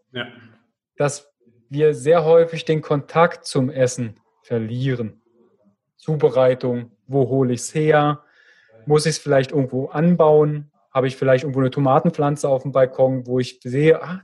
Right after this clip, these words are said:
Speaker 2: die Tomate braucht Wasser und das, dann ist das eine ganz andere Achtsamkeit mit dem Essen, als wenn ich mir halt irgendwie Convenience Food raus, reinpfeife, in fünf Minuten in der Mikrowelle zusammengerührt. Da ist die Mikrowelle das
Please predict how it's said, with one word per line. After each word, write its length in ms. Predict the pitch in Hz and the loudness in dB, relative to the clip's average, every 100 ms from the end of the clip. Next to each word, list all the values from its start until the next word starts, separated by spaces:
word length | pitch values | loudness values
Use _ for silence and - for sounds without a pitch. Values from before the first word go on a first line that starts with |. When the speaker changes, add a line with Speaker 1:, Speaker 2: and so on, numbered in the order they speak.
| _ | _
Speaker 2:
die 60 | |
Tomate 380 | - 139 135 151 | -4 -2 -2 -4
braucht 260 | 139 123 - | -2 -2 -2
Wasser 300 | 190 - 175 | -8 -2 -2
und 120 | 131 | 0
das, 140 | 165 - - - | 0 -2 -16 -18
dann 100 | - | -4
ist 120 | 170 214 | 0 0
das 100 | 208 | 2
eine 80 | |
ganz 220 | 175 220 - | 2 2 0
andere 460 | 185 180 170 156 - _ _ _ _ _ _ - | -4 2 2 2 -4 _ _ _ _ _ _ -8
Achtsamkeit 1000 | 180 - - 202 185 180 120 110 123 | -6 -6 -4 -2 -2 -4 -6 -4 -4
mit 140 | 127 127 | -6 -8
dem 80 | 143 | -4
Essen, 460 | 139 - 226 254 - | -6 -4 -4 -6 -6
als 200 | 139 - | -4 2
wenn 100 | 160 | 2
ich 140 | 165 | 2
mir 120 | 160 | 0
halt 200 | 147 147 | 2 2
irgendwie 320 | 147 156 156 139 | 2 -2 -2 -4
Convenience 500 | 143 131 185 175 - | -4 -2 -2 -2 -6
Food 260 | 131 127 | -12 -4
raus, 420 | 120 123 - - 156 _ _ - - | 0 0 0 -16 -20 _ _ -20 -14
reinpfeife, 840 | 151 123 139 165 160 147 156 170 180 170 | -6 0 2 2 0 2 4 4 4 2
in 100 | 151 | 0
fünf 260 | 160 165 | -6 -6
Minuten 200 | 156 151 | -8 -8
in 60 | 147 | -6
der 80 | 143 | -6
Mikrowelle 480 | 185 180 143 135 | -4 -4 -2 -2
zusammengerührt. 760 | 135 - 127 135 127 147 202 - _ _ _ _ _ _ _ - | -6 -6 -6 -4 -4 -2 -2 -4 _ _ _ _ _ _ _ -2
Da 100 | 151 | -2
ist 80 | - | 0
die 60 | |
Mikrowelle 480 | 190 220 262 170 156 | 0 2 4 4 4
das 300 | 147 - - | 0 -4 -14